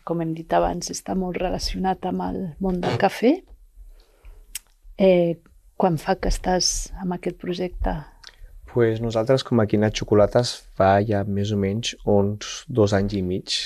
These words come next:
Speaker 2: que estem amb el projecte.
Speaker 1: Mhm.
Speaker 2: Nosaltres som una xocolateria d'especialitat, eh,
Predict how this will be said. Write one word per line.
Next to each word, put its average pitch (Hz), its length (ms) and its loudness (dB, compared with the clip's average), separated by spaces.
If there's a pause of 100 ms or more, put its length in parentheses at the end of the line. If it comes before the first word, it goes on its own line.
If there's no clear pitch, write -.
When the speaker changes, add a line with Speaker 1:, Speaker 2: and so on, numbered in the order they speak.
(180)
Speaker 2:
que 107 120 -2
estem - 260 -8
amb 98 160 -6
el 95 260 -8 (300)
projecte. 101 540 -4 (200)
Speaker 1:
Mhm. 208 280 -6 (420)
Speaker 2:
Nosaltres 107 340 4
som 110 180 -2
una 104 140 0
xocolateria 101 560 0
d'especialitat, 92 920 0
eh, 71 80 -4